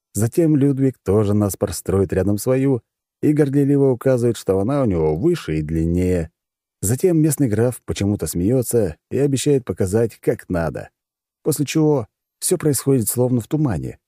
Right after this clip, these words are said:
Но в итоге из двух башен появляется одна, при этом идеальная по всем параметрам мага Земли. После чего наступило прояснение. Снова ночь, вокруг темнота. Но Джованни понял, что находится в мягкой постели.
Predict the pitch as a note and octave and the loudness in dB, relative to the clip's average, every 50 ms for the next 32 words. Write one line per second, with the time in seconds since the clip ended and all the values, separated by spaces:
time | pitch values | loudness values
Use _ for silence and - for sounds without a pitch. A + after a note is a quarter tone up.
0 | _ _ _ _ _ _ _ _ _ _ - F2 E2 E2+ F2+ F#2+ G2 - - A#2+ | _ _ _ _ _ _ _ _ _ _ -4 -2 0 2 2 2 0 0 2 2
1 | A#2+ A#2+ A2 A2+ A2+ A2 G#2 F#2+ F2+ G#2 A2 G#2 F2 F2 A2 A2 G#2 - G#2 F#2 | 2 2 2 2 2 2 2 2 0 0 0 0 0 0 0 0 0 -2 -4 -4
2 | D#2 - - F2 F#2 G2+ G#2 G#2+ G#2+ G#2 F#2 - - G2+ A2+ C3 C3 C#3 C3 A2 | -4 -4 -2 0 2 2 2 2 2 0 0 -2 -4 -4 -2 -2 -2 -2 -2 -4
3 | C#2 C2 - _ _ _ _ - F2+ F#2+ F#2+ E2+ F#2 F2 E2+ D#2+ D2+ F2+ G2 G#2+ | -4 -6 -10 _ _ _ _ -2 0 0 0 0 0 -2 -2 0 0 0 0 2
4 | G#2+ G#2 G2+ G2+ F#2+ F2+ E2+ D#2+ - _ _ _ _ _ _ _ - B2 A#2+ - | 2 2 2 2 2 0 -2 -4 -8 _ _ _ _ _ _ _ -4 -4 -2 -2
5 | - - A#2+ B2 B2+ A#2 G#2 - G#2 G#2 G#2+ A2 A2 - - G2+ G2 F#2+ F2+ F2 | -4 -2 0 0 0 0 -2 -2 -2 0 2 0 0 0 0 -2 0 0 0 0
6 | F2 E2+ E2 D#2 D2 E2+ D#2+ D#2 C#2 A#1+ - - _ _ _ _ _ _ _ _ | -2 -2 -2 -4 -2 -4 -4 -4 -4 -6 -10 -16 _ _ _ _ _ _ _ _
7 | _ _ _ _ _ _ - C3+ C3+ - C3+ - - C#3 D3 D3+ C#3+ C3+ A2+ - | _ _ _ _ _ _ -2 -2 -2 -2 -2 -2 0 0 2 2 2 0 -2 -4
8 | - - G#2 G2 G2+ - - G#2+ G#2+ G#2 - C#3+ C#3+ C3 G2 D#2 D2 A#1 - - | -6 -2 -2 -2 -2 0 0 -2 -2 -2 0 0 0 0 0 -2 -4 -8 -10 -16
9 | _ _ _ _ _ _ _ _ - - - - E2 F2 G#2+ A#2+ A2+ F#2+ F2 F2 | _ _ _ _ _ _ _ _ -16 -12 -6 -2 0 0 2 2 2 2 0 0
10 | F2+ F2 - - - _ - - D#2 D#2 F2+ F#2+ F2 - - A2 A2 A2 G#2 - | -2 -4 -8 -14 -18 _ -10 -8 -6 -4 -4 -6 -6 -2 -2 0 0 0 -2 -2
11 | D#2+ D2+ D2+ C2+ - _ _ _ _ _ _ _ _ _ _ _ _ - D#2+ F#2 | -4 -6 -6 -6 -8 _ _ _ _ _ _ _ _ _ _ _ _ -2 0 0
12 | G#2+ G#2 A2 A2+ A2+ B2 B2+ A#2+ A2+ - - G#2+ A2+ B2 A#2+ A2+ - - A2 G#2 | 0 2 2 2 2 2 2 2 0 0 0 0 2 2 0 0 -2 -4 -4 -2
13 | G#2 F#2+ - F#2+ G2 G2+ G2 - - G2+ F#2 F2+ F2 E2+ E2 - - F#2+ - G#2 | -2 -2 0 -2 0 0 -2 -2 -2 -2 -2 0 0 -2 -2 -2 -4 -4 -4 -4
14 | G#2 - - - C#3+ B2 F2 C#2 B1+ - | -6 -6 -4 -2 -2 0 0 -2 -4 -10